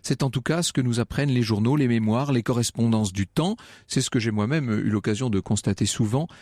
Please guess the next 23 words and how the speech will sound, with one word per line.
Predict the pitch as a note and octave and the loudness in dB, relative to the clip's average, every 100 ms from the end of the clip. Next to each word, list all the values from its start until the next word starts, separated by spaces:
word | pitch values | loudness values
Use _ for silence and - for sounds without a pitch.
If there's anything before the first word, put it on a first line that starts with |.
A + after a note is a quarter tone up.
| - - | -8 -2
à | |
l'époque | A2 G#2+ D#3+ - | 0 0 -2 0
où | G2+ | 0
je | G2+ | 2
recueillais | A2 - C3 F#3 C3 | 0 0 0 0 0
les | G#2 G2+ - | 0 0 -2
souvenirs | - A2+ B2+ F#3+ D3 G2 | -2 0 2 0 0 0
de | F#2+ | 0
témoins | A2 G2 G2+ | 0 0 2
militaires | G2 F#2 - G2+ F#2 | 2 -2 0 0 0
de | E2+ | 0
cette | F#2 - | -2 -2
campagne | F#2 F2 F2 E2+ | -2 0 0 0
de | |
France. | E2 - - - - | -2 -2 -2 -4 -4
Et | D3+ | -4
pourtant, | B2 A#2 - - A#2+ B2 - - _ - | -2 -4 -6 -4 -4 -4 -12 -20 _ -2
que | A3+ A#3+ A#3+ | 0 0 -6
d'avertissements, | F#3 B2 A2 A#2+ - C3 - F3 F#3 | -4 -2 0 -4 -2 -2 0 0 0
que | - A3+ A3+ | 0 0 0
de | F3+ | 0
signes | E3+ - F#3+ F#3+ F3+ | 0 0 0 2 0
avant-coureurs. | D3+ E3 D#3 F3 G3 F#3 | 0 0 0 0 0 0